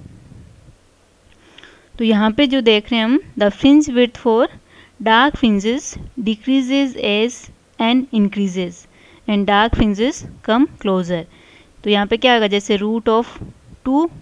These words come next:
minus root of one, root of three minus root of two, तो ये क्या है, डिक्रीज होता जाएगा जैसे जैसे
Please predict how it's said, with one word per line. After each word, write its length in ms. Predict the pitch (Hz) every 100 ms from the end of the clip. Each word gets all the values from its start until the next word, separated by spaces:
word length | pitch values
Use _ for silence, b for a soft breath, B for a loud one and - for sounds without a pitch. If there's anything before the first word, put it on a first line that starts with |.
| -
minus 340 | 196 190 226 233
root 200 | 233 233
of 220 | 240 240
one, 220 | 233 233 247 B B B B
root 280 | 202 214 220
of 260 | 233 285 - -
three 220 | 233 254
minus 400 | 247 220 214 226 202
root 200 | 214 214
of 180 | 214 -
two, 120 | 254 339 - - _ _ -
तो 60 |
ये 160 | 202 208
क्या 180 | 226 220
है, 140 | 311 b b b b b b _ _ -
डिक्रीज 420 | 226 226 262 233
होता 200 | 196 202
जाएगा 260 | 190 196 240
जैसे 280 | 220 254
जैसे 260 | 202 208 220